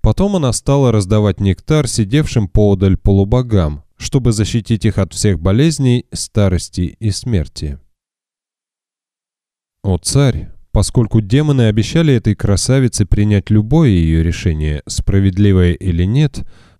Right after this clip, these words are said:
они, чтобы сдержать слово, показать свою выдержку и избежать ссоры с женщиной, хранили полное молчание.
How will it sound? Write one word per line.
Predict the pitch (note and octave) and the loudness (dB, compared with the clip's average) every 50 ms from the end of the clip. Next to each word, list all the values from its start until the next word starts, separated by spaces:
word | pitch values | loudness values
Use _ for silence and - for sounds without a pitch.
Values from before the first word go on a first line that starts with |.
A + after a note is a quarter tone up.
| _ - | _ 0
они, | A2+ A2 A#2+ D3 E3+ F3 E3 | 0 2 4 4 2 2 0
чтобы | C#3 - - F#3 F#3+ F#3 D3 | -2 -2 -2 -2 0 2 0
сдержать | G#2 F#2 G2 F#2 E2 F#2+ F2+ D#2+ - | 2 2 0 2 2 0 0 0 -2
слово, | - - A#2 C#3+ D#3 D3 C#3 C3 | -4 -2 2 2 2 4 2 0
показать | A#2 _ B2 A2 - B2+ B2+ D#3 F3+ F3 | 2 _ -2 0 0 -2 0 0 -4 -4
свою | - - G#2 G2+ F#2 F2+ F2 E2+ | -4 -4 0 2 2 4 2 2
выдержку | F2 A#2+ D3+ D#3+ D3+ B2+ G#2+ - _ - A#2+ A2+ A2 | 2 0 2 2 2 0 0 -4 _ 0 2 2 2
и | - _ A2 G#2+ G2+ | 0 _ 0 0 0
избежать | F#2 F2+ F#2 G#2 F#2+ F#2 G#2+ G2 - - | 0 0 -2 -2 0 2 0 0 -2 -4
ссоры | - - - G#2+ G2+ F#2+ F2+ F2 | -8 -4 0 0 2 2 2 0
с | D#2+ | 0
женщиной, | D2 D2+ G2 C#3+ D#3+ D#3+ - - - C#3+ C3 B2 A#2+ A2+ - - | -2 -2 -2 0 -2 -2 -6 -4 -4 -2 0 0 0 0 -4 -8
хранили | - - A#2 A#2+ B2 C#3 E3 F3+ F3 C#3+ | -6 -4 0 0 0 2 0 2 2 0
полное | - - - F#2 F2 E2+ E2 D#2+ D#2+ | 0 2 2 2 2 2 0 -2 -2
молчание. | E2 F#2 G#2 A#2 B2 - - - F#2+ D#2 C#2+ D2 C#2+ C#2 C2 C#2+ | -2 -2 -2 -4 -4 -6 -4 -4 -4 -4 -2 -6 -8 -8 -10 -12